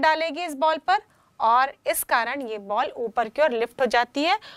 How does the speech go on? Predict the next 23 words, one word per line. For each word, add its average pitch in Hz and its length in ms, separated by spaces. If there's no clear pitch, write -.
और 233 260
इस 254 140
कीप 302 400
में 247 140
इस - 300
एरिया 220 360
में 220 160
जाकर 214 420
नाचने 269 460
लगती 254 360
है, 339 120
हिलने 233 340
लगती 247 320
है 359 100
या 262 100
फिर 247 180
यूँ 247 140
कहें 349 180
उस 349 140
पर 339 160
चिपक - 280
जाती - 340
है। - 100